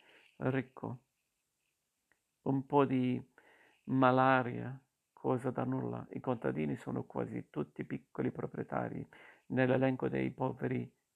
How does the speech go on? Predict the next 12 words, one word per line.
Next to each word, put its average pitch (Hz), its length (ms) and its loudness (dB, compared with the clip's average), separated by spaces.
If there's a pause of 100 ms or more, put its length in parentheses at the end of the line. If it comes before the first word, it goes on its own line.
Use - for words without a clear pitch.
non 139 240 -2
c'è 127 220 -6
quasi 131 320 -4
nessuno. - 580 -8 (320)
È 143 80 -4
uno 143 140 4
dei 139 180 4
paesi 127 440 0
più 131 260 -4
ricchi 127 340 -6
della 120 240 -2
provincia. 117 640 -8